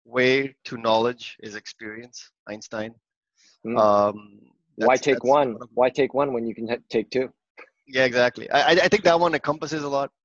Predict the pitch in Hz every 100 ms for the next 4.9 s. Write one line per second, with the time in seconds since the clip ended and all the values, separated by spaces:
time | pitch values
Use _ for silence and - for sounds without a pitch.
0 | _ - 131 123 170 131 120 117 117 110
1 | - - 147 170 - - - - - -
2 | - 170 175 165 165 147 127 120 135 -
3 | 156 139 120 - _ _ _ _ _ _
4 | _ - - 190 120 190 165 185